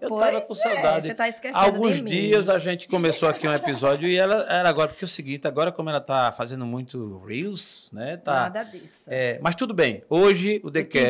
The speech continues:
Speaker 2: importa é aqui e agora.
Speaker 1: <laughs>
Speaker 2: Estamos aqui juntos.
Speaker 1: Um prazer. E a você que nos acompanha, que nos segue, não deixa de mandar pra um amigo, pra um parente, pra um primo, pra alguém.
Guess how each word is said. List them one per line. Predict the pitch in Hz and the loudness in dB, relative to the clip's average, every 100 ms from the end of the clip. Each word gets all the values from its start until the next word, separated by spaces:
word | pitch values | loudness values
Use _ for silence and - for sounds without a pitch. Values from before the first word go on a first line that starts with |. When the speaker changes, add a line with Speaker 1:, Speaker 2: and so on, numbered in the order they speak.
| 131 | 4
Speaker 2:
importa | 220 226 233 | 2 2 -2
é | |
aqui | 220 220 220 214 - | -2 -2 -10 -10 -6
e | 202 | -2
agora. | 196 185 175 160 165 147 | -2 0 0 0 0 -2
Speaker 1:
<laughs> | 143 | -2
Speaker 2:
Estamos | 135 131 190 190 | -2 -4 -4 -4
aqui | 185 180 196 | -8 -10 -14
juntos. | 185 196 190 - 156 139 | -10 -6 -6 -8 -16 -2
Speaker 1:
Um | 180 208 | 0 2
prazer. | 214 185 143 139 165 180 185 190 | 4 4 2 0 2 4 2 2
E | 190 | 4
a | 190 | 4
você | 180 185 - 180 | 4 0 0 -2
que | 175 175 | -2 -4
nos | 160 | -2
acompanha, | 156 156 143 151 143 | -2 -2 -4 -2 -2
que | 147 | -4
nos | 151 | -8
segue, | - 160 147 147 147 165 151 135 | -4 0 2 2 -2 -4 -4 0
não | 185 | 2
deixa | 180 147 196 196 202 | 2 0 0 0 -2
de | 160 185 | -2 -4
mandar | 196 226 175 160 175 | -6 -6 0 2 2
pra | 170 | 0
um | |
amigo, | 156 143 156 147 | -2 0 -4 -4
pra | 151 | -6
um | |
parente, | 143 139 139 135 | -2 -2 -2 -8
pra | - | -12
um | 127 | -10
primo, | 143 147 | -10 -8
pra | - 208 | -2 -2
alguém. | 185 143 127 151 | 0 0 0 -4